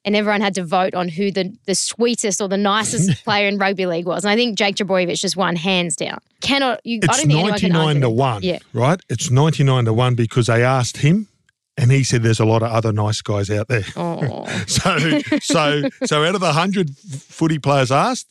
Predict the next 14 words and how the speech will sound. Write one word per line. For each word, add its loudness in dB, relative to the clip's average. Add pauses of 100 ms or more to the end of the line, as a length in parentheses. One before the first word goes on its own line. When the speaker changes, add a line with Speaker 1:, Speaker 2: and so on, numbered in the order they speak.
(120)
Speaker 2:
ninety-nine 2
said 0
Jake, 0
and 0
then 2
Jake 0
goes, -2
"Oh, 2
no, 0
I 0
think -2
everybody's -2
really -8
nice." -20